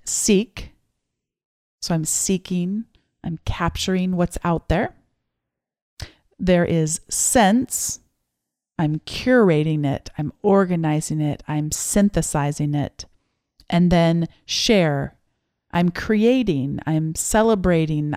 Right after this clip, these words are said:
I'm working out loud, as I mentioned earlier. So that is, again, seek, sense, share, the three parts of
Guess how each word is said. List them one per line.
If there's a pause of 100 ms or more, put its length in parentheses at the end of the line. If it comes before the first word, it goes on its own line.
I'm
working
out
loud,
as
I
mentioned
earlier. (360)
So
that
is,
again,
seek,
sense,
share, (300)
the
three
parts
of